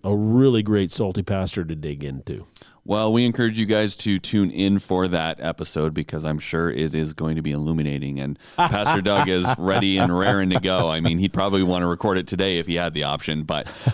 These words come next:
Speaker 2: we are excited to hear what he has to say about that on Thursday. Thank you guys so much for joining us. Make sure you join the conversation. Um, look at these verses that we're reviewing and, and, and study them for yourselves, because we're not here just to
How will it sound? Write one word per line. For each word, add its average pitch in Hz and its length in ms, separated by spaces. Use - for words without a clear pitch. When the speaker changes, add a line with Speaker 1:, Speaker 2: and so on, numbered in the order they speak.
Speaker 2:
we 123 240
are 113 300
excited 117 460
to 117 80
hear 110 240
what 104 100
he 104 80
has 101 160
to 95 80
say 101 200
about 95 180
that 95 140
on 92 120
Thursday. 98 380
Thank 113 200
you 113 60
guys 107 220
so 113 160
much 110 160
for 98 120
joining 95 360
us. 120 160
Make 139 100
sure 156 140
you 143 100
join 123 260
the 120 60
conversation. 107 720
Um, 98 300
look 123 180
at 131 60
these 127 160
verses 110 340
that 95 140
we're 95 200
reviewing 95 520
and, 92 180
and, 95 300
and 95 160
study 110 260
them 113 140
for 113 120
yourselves, 101 480
because 90 440
we're 104 100
not 110 220
here 113 240
just 101 280
to 101 220